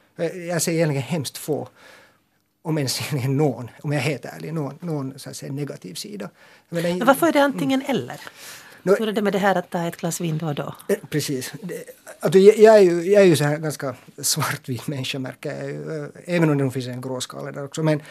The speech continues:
Speaker 1: men jag, jag gillar, jag gillar, eh, att om jag gör något så gör jag det till hundra procent.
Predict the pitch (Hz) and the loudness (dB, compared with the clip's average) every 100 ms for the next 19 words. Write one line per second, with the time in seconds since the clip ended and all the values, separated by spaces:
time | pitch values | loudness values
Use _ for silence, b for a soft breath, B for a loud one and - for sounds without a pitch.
0 | B B 165 175 180 202 190 196 190 156 | B B 2 4 4 4 6 8 6 6
1 | 175 180 190 156 135 127 _ 151 139 139 | 2 4 4 4 0 -6 _ -10 -10 -12
2 | 135 _ _ - 151 135 _ - _ _ | -16 _ _ -18 -18 -18 _ -20 _ _
3 | _ _ - 160 - 170 165 156 135 131 | _ _ -14 -14 -4 0 6 6 6 0
4 | 120 139 131 127 110 127 131 - 190 170 | -4 -6 -6 -10 -8 -10 -10 -14 -14 -14
5 | - | -18